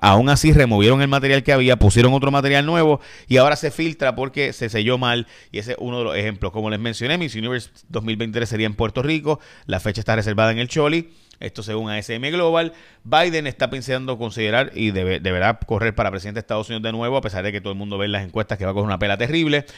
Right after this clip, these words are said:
Los federales, esta es la portada del vocero, están, eh, buscando, eh, evaluar y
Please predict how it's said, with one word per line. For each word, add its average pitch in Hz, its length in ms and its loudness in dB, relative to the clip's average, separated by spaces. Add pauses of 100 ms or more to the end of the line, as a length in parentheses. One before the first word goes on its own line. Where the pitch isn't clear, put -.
(180)
Los 123 160 -4
federales, 135 380 2
esta 127 120 -6
es 113 60 -4
la 117 100 -4
portada 117 380 0
del 110 100 -4
vocero, 143 460 -2
están, 123 380 -4 (380)
eh, 107 440 0
buscando, 131 720 -4
eh, 98 320 -6 (120)
evaluar 113 600 -2
y 107 240 -6